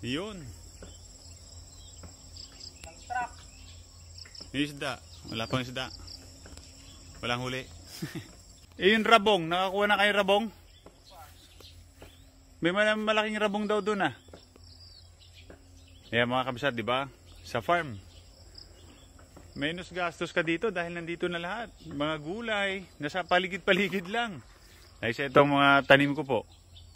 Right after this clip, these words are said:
Speaker 1: Na mga ta-, talong. Yan. Bubunga na. Ayun, yung mga tanim kong, ano, patola.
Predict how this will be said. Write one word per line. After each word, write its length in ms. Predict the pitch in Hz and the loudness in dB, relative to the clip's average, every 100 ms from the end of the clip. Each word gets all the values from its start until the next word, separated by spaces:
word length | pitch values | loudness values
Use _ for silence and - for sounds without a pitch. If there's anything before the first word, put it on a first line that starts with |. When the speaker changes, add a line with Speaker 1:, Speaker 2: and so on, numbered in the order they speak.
| - - - - - | -20 -20 -20 -20 -8
Speaker 1:
Na 80 | 104 | -2
mga 200 | 113 117 120 123 | 2 2 2 2
ta-, 240 | - 143 - | 6 6 8
talong. 320 | 151 151 165 117 - - | 8 8 6 2 -6 2
Yan. 320 | 135 156 123 - - - - - - 110 | 6 6 4 -6 -18 -20 -20 -20 -6 2
Bubunga 400 | 123 127 147 156 | 2 4 2 4
na. 140 | 156 127 - - - - - - | 2 0 -8 -20 -20 -20 -12 4
Ayun, 320 | 127 156 151 | 6 6 2
yung 80 | 147 | -2
mga 120 | 147 147 147 143 143 143 - | -4 -2 -2 -2 -6 -6 -2
tanim 240 | 143 147 143 | -2 -2 -2
kong, 320 | 151 147 147 | -2 -2 -6
ano, 240 | 143 151 139 - - - - - - | -6 -6 -8 -14 -20 -18 -18 -16 -2
patola. 480 | 127 - 175 175 | 0 4 4 4